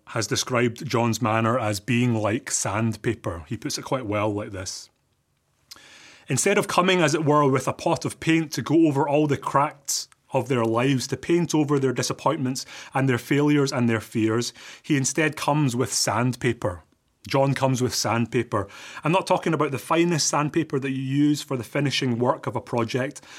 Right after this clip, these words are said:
I mean that hairy stuff that the carpenter uses at the beginning of the work when the painter comes to your home and says, "It's gonna cost a lot of money here," before I even put a lick of paint on. And you say,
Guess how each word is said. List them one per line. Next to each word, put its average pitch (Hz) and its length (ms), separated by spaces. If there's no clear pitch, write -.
I 135 80
mean 165 180
that 147 220
hairy 170 360
stuff - 340
that 139 100
the 131 80
carpenter 160 520
uses 135 420
at 127 80
the 123 80
beginning 151 400
of 151 80
the 143 80
work 120 320
when 147 300
the 135 80
painter 156 300
comes 143 300
to 143 80
your 131 80
home 139 240
and 127 100
says, 120 260
"It's 139 100
gonna 165 180
cost - 400
a - 20
lot 156 160
of 120 100
money 156 260
here," 104 380
before 143 300
I 135 100
even 139 260
put 139 200
a 139 60
lick 135 200
of - 140
paint 131 340
on. 117 160
And 113 100
you 120 120
say, 131 320